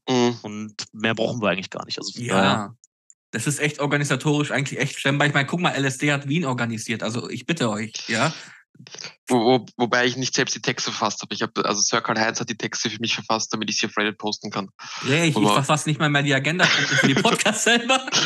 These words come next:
Speaker 1: <laughs> Mir, mir ist es jetzt noch gerade eingefallen, weil du über Nürnberg geredet hast. Ähm, in, ähm, Community-Treffen in Wien waren mehr Leute aus Nordrhein-Westfalen als Leute aus Wien anwesend. Fand ich,
Speaker 3: <laughs>
Speaker 1: fa-, fand ich
Speaker 3: Nein,
Speaker 1: ziemlich geil.
Speaker 3: ernsthaft?
Speaker 1: Ja, Mann. Also es war bis auf Sir Karl-Heinz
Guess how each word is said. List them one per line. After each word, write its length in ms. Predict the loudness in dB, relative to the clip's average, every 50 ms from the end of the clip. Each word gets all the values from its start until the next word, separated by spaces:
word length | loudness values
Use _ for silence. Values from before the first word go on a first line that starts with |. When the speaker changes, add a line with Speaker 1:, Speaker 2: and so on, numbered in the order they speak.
| 0
Speaker 1:
<laughs> 280 | -2 -2 0 0 2 4
Mir, 160 | 2 2 2
mir 140 | 4 2 2 4 2
ist 140 | 0 0
es 60 | 0 0
jetzt 140 | 0 2
noch 80 | 0 0
gerade 160 | 2 2 0
eingefallen, 220 | 0 0 -2 0 2
weil 60 | 2
du 60 | 2
über 120 | 2 2 0
Nürnberg 300 | 2 2 2 0 0 0
geredet 260 | 0 0 0 0 -2
hast. 120 | -2 -6 -6 -10 -12 -10 -12 -12 -8 -2 0
Ähm, 500 | 2 4 4 4 2 2 -2 -4 -4 -6 -8 -16 _ _ _ -2
in, 400 | -2 0 0 2 0 0 0 0 0
ähm, 220 | 0 0 0 0
Community-Treffen 680 | -2 -2 0 0 2 2 2 0 2 0 -2 -2 -2 -2 -4
in 160 | -2 -4 -4
Wien 320 | -2 0 0 0 0 2
waren 160 | 0 0 2 2
mehr 200 | 2 2 2 2
Leute 320 | 2 2 2 0 0 -2
aus 120 | -4 -2 0
Nordrhein-Westfalen 840 | 0 0 0 0 -2 0 0 -2 -2 -2 0 0 2 2 2 2 0
als 140 | -2 -2
Leute 300 | 0 0 0 0 -2 -6
aus 160 | -6 -6 -6 -10
Wien 260 | -10 -10 -8 -8 -8 -6 -4 -2
anwesend. 540 | -2 0 0 0 0 -2 -4 -6 -8 -12 -16 _ -16 -12
Fand 600 | -12 -10 -10 -8 -8 -8 -2 2 2 4 4 2
ich, 60 | 0
Speaker 3:
<laughs> 220 | 0 -4 -4 0 0
Speaker 1:
fa-, 100 | 0 0
fand 80 | 2 2
ich 240 | 4 4 4 4
Speaker 3:
Nein, 100 | 4 4
Speaker 1:
ziemlich 180 | 4 4 4 4
geil. 120 | 4 4 2
Speaker 3:
ernsthaft? 240 | 2 2 2 2 4
Speaker 1:
Ja, 280 | 4 4 4 4 2 0
Mann. 180 | -2 -2 -2 -2 -4 -4 -4 -6 -6 -8 -10 -12 -12 -6 -4
Also 220 | -2 -2 -2 -4
es 100 | -6 _ -2
war 240 | 0 2 2 2 0
bis 140 | 0 0 0
auf 80 | 0
Sir 180 | 2 2 0 0
Karl-Heinz 460 | 0 0 2 2 2 0 0 -2